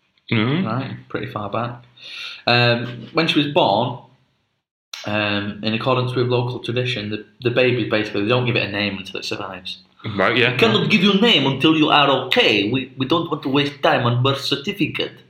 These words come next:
Speaker 2: 'cause then we have to scribble out birth and put death." Anyway, <laughs> so
Speaker 1: All right, Alexander.
Speaker 2: when the baby, simples. When the baby first cried out, the midwife ran into the street and she went to this bloke, or to a stranger,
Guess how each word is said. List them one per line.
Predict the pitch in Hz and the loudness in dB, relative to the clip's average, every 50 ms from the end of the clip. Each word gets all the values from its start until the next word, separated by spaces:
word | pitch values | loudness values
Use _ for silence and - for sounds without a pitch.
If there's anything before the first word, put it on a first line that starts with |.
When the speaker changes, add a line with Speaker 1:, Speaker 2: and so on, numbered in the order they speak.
| _ _ _ _ - - - - - | _ _ _ _ -20 -20 -20 -18 -6
Speaker 2:
'cause | - 135 127 | -4 -2 0
then | 127 143 139 135 | 2 2 2 0
we | 131 117 | 0 0
have | 127 123 123 | -2 0 0
to | - 120 | 0 0
scribble | - - 147 147 143 135 123 | 0 0 0 2 2 4 4
out | 123 120 120 120 120 | 4 4 2 2 2
birth | - 143 165 170 - | 2 2 2 2 0
and | 156 - - | -2 -2 0
put | 156 151 - 131 - | -2 -2 -2 0 2
death." | 170 165 139 - - - - - - _ _ _ _ - - - - - - - - | 2 2 2 2 -2 -6 -12 -20 -20 _ _ _ _ -20 -20 -20 -20 -20 -20 -10 -2
Anyway, | - 120 117 107 90 - - - - - - - | 0 2 2 4 2 2 0 0 -2 -4 -6 -8
<laughs> | - - - | -10 -12 -8
so | - - - - 139 135 139 135 135 123 123 123 - - - _ _ _ - - - - - - - | -6 -2 2 4 6 6 6 4 4 0 -2 -4 -8 -12 -20 _ _ _ -20 -20 -20 -20 -10 -4 -2
Speaker 1:
All | 113 120 | 0 2
right, | 131 120 110 | 4 4 4
Alexander. | 110 107 110 110 107 113 104 110 113 120 - 123 - - - - 117 - - - - - _ _ - | 4 4 2 2 2 2 2 2 2 2 0 -2 -4 -6 -6 -8 -10 -10 -12 -16 -20 -20 _ _ 2
Speaker 2:
when | 147 160 156 156 156 | 4 4 4 4 4
the | 156 156 | 2 4
baby, | 156 160 151 151 151 147 147 147 143 143 143 147 | 4 4 4 4 4 4 4 2 2 2 0 -2
simples. | - - 381 381 - - 131 110 - - - - - - - _ _ | -4 -4 -4 -2 -2 -2 -2 -4 -6 -10 -16 -20 -20 -20 -20 _ _
When | - 139 147 | 0 2 2
the | 147 147 | 4 4
baby | 151 151 147 147 147 - | 4 2 2 2 0 2
first | - 147 139 - - | 2 2 2 0 0
cried | - 135 127 127 127 | -2 0 0 2 2
out, | 113 113 113 113 | 2 2 2 0
the | 123 | 0
midwife | 131 131 123 123 123 123 123 | -2 0 0 2 2 2 2
ran | 131 127 | 0 0
into | 127 123 123 | 0 0 -2
the | 123 110 | -2 -4
street | 117 - - 120 120 117 - | -2 0 0 0 0 0 -2
and | - 117 | -4 -6
she | - 135 | -4 -4
went | 123 113 | -4 -4
to | 123 120 | -2 -4
this | 110 107 | -4 -4
bloke, | - - 123 113 107 107 107 - - | -4 0 2 2 2 2 0 0 0
or | 113 117 110 110 110 - - - - | 2 4 4 2 0 -2 -4 -10 -8
to | - 117 | -6 -6
a | |
stranger, | 107 - 143 117 110 107 95 107 101 98 - | -4 -2 0 0 0 0 0 0 0 -2 -4